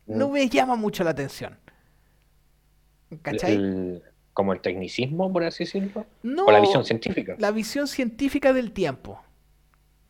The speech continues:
Speaker 2: Mm.
Speaker 1: ¿Cachai? No, no, no me, no, no sé, a mí personalmente no me llama la atención. Lo que sí me llama la atención es la historia de nuestro concepto actual de tiempo.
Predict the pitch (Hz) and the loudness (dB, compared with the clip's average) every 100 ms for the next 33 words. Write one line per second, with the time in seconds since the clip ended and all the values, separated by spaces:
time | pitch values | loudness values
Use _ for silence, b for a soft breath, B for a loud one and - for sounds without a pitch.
0 | _ 101 107 135 165 151 202 233 240 240 | _ -4 -4 -4 -8 -4 -2 0 0 0
1 | 233 226 233 233 233 254 254 262 254 277 | 0 0 2 2 2 0 0 0 -2 -2
2 | 320 285 302 359 349 254 285 320 320 277 | -4 -4 2 2 4 4 2 -2 -2 -4
3 | 311 320 302 311 320 294 294 302 285 190 | -2 -2 -4 -6 -4 -4 0 0 0 -2
4 | 147 131 - 101 B B B B B - | -4 -8 -12 -14 B B B B B 2
5 | 170 147 - 160 - 226 254 269 220 185 | 4 4 2 -4 -2 -2 -2 0 2 2
6 | 202 202 208 208 - 117 110 117 _ _ | 0 0 0 -2 -6 -8 -8 -14 _ _
7 | _ _ _ _ _ _ _ _ 190 175 | _ _ _ _ _ _ _ _ -4 -2
8 | 147 117 - - 175 214 233 233 175 190 | -2 -6 0 4 4 6 2 4 2 2
9 | 233 330 - - 165 156 139 135 131 - | 2 -2 -14 -6 -4 -4 -6 -6 -6 -4
10 | 165 165 - - - 165 214 240 240 320 | -4 -2 -6 -6 -2 0 0 -4 -2 -2
11 | 202 - 80 | -2 -8 -20